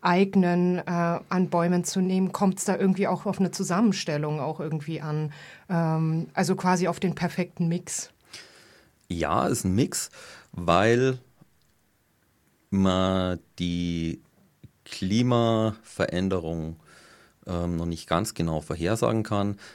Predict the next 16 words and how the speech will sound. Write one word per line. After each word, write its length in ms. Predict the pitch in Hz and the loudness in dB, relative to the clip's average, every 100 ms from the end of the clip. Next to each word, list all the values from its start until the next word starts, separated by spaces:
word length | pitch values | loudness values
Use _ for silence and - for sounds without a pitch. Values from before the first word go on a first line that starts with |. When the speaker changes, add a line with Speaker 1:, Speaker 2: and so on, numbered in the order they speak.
| _ - | _ -10
Speaker 2:
Ungefähr 460 | - 107 101 - 82 | -2 0 0 -2 -4
dreißig 600 | - - 92 87 80 - | -2 -2 -2 -4 -4 -6
Arten, 680 | 85 113 - 123 123 123 - - _ | -4 -4 -4 -2 0 -2 -6 -20 _
zum 240 | - 90 87 | -8 -6 -2
Beispiel 1000 | 82 82 - - 85 82 78 78 78 - | 0 -2 -4 -8 -6 -4 -4 -6 -10 -14
Esskastanie 800 | - 90 - 95 95 - 98 98 | -8 -6 -4 -4 -4 -6 -4 -2
wird 140 | 98 | -4
sich 240 | 92 95 - | -4 -10 -8
anbieten, 840 | 87 92 90 95 - 95 92 90 _ - - - - _ - | -6 -4 -6 -8 -6 -6 -4 -8 _ -20 -20 -20 -20 _ -10
ähm, 600 | 87 85 82 85 82 80 80 - _ _ _ _ _ _ | -6 -2 -2 -2 -4 -6 -8 -14 _ _ _ _ _ _
Ahorn 520 | 85 82 95 101 101 | -4 -2 0 0 0
mit 160 | 98 90 | 0 -2
Sicherheit 480 | - 95 82 78 - | -6 -6 -6 -8 -6
auch, 460 | 87 104 120 120 _ - - - - _ _ _ _ _ _ _ _ _ _ _ _ _ _ - - | -2 0 0 -2 _ -20 -20 -20 -20 _ _ _ _ _ _ _ _ _ _ _ _ _ _ -20 -12
Robinie, 1120 | 87 87 - 98 117 113 107 107 104 104 101 - _ _ _ _ _ - - | -6 -6 -4 0 2 4 4 4 2 0 -4 -12 _ _ _ _ _ -18 -8
Hainbuche, 800 | 80 95 110 104 101 - 98 95 | -2 0 0 -2 -4 -2 0 -2